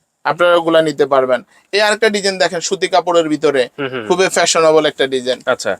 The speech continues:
Speaker 1: এটা আপনারা নিতে পারবেন।
Speaker 2: হুম।
Speaker 1: এই আরেকটা ডিজাইন দেখেন, আরো সুন্দর। ঠিক আছে?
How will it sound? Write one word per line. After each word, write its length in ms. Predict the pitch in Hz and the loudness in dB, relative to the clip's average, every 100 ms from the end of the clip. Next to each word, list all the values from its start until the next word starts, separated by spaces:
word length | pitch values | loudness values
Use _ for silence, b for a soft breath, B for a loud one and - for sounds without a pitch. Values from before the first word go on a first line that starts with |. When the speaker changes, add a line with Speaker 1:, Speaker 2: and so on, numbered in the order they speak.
| - | -2
Speaker 1:
এটা 200 | 160 170 | 0 0
আপনারা 240 | 160 160 | 0 0
নিতে 260 | 151 139 139 | 0 -2 -2
পারবেন। 360 | 135 131 127 123 | 0 2 0 -2
Speaker 2:
হুম। 140 | 123 104 _ - | -8 -12 _ -2
Speaker 1:
এই 120 | 208 | 2
আরেকটা 280 | 208 214 233 | 2 0 -2
ডিজাইন 300 | 214 226 220 | 0 -4 0
দেখেন, 260 | 214 220 | 0 0
আরো 200 | 214 190 202 | 0 0 0
সুন্দর। 440 | - 190 165 131 123 _ _ _ _ _ _ | -4 -2 0 0 -2 _ _ _ _ _ _
ঠিক 140 | 196 220 | -2 0
আছে? 240 | 233 - | 0 2